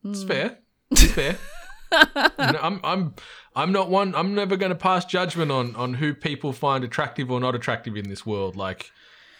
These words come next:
Speaker 1: it's, it's funny. Like, there is a lot of unique people, like, a lot of unique looking people in this world and in the video game worlds, and you know what? That's perfectly fine. You know, there's somebody for everybody. I'm a big believer in that.
Speaker 2: Sometimes you just want someone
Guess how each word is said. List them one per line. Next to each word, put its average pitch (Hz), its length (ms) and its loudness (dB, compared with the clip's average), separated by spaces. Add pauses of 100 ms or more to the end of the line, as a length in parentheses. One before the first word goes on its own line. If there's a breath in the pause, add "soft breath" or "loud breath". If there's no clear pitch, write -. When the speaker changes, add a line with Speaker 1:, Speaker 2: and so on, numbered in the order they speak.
(300 loud breath)
Speaker 1:
it's, - 260 -8
it's 131 180 -4
funny. 156 460 -2
Like, 113 220 -4
there 143 120 4
is 139 120 0
a 147 40 0
lot 190 200 2
of 214 40 2
unique 190 460 -2
people, 180 560 -2 (140)
like, 135 180 -6
a 143 180 -4
lot 160 200 0
of 170 40 -2
unique 160 300 -2
looking 151 340 -2
people 120 380 -4
in 143 140 -2
this 170 180 -2
world 165 320 4
and 165 80 0
in 175 80 0
the 175 80 0
video 190 300 0
game 120 260 0
worlds, 104 380 -4
and 110 200 -4
you 131 120 -8
know 202 100 -6
what? 226 340 -8
That's 269 160 -12
perfectly 269 440 -4
fine. 240 320 0 (260)
You 127 80 -12
know, 160 160 -6
there's 175 260 -4
somebody 196 400 0
for 185 200 2
everybody. 127 420 0
I'm 117 140 -4
a 131 40 0
big 160 220 -2
believer 151 380 2
in 110 80 -2
that. 151 340 -4
Speaker 2:
Sometimes 427 560 -8
you 381 60 0
just 392 260 -2
want 403 160 -8
someone 359 600 -2